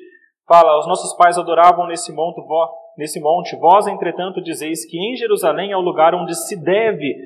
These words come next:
adorar." João quatro, vinte e quatro, "Deus é espírito e importa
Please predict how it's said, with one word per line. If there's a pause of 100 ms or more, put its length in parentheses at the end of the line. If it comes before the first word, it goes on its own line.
(280)
adorar." (380)
João
quatro,
vinte
e
quatro,
"Deus
é
espírito
e
importa